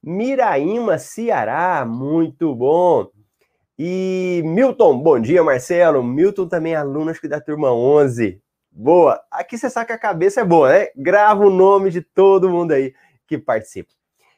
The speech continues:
Então, você que tá passando pela primeira vez, eu quero trazer um pouco pra você isso, né? O que é esse desafio renda extra? Mas antes de falar o que é o desafio renda extra,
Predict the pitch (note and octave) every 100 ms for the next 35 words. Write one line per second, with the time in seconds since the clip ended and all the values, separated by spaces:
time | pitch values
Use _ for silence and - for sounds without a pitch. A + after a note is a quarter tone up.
0 | - C4+ E4 C#4+ C4+ - G#3+ - E3 -
1 | E3+ E3 D#3+ D#3 D3 C3 C3 C#3+ D#3 G#2
2 | G#2 A#2 - - _ _ _ _ _ _
3 | _ _ _ _ _ F3 E3 F3 F#3 F3+
4 | - F3 D#3 F3 E3+ F3 E3+ E3+ E3 E3+
5 | F#3 B2 G2+ A#2+ A#2 - F3+ - A#3+ F#3
6 | F#3 D#3 D#3+ D#3 C3+ D#3+ - C#3+ C#3 C3
7 | G#2 - _ _ _ _ _ _ - B3
8 | F#3+ - - C#4 F#4 G4 B3 D#3 D3+ -
9 | A2+ A2 G#2+ - C#3 - B2+ A2+ C3+ A#2
10 | A2 - F#2+ G2 F2 G#2 D3+ A2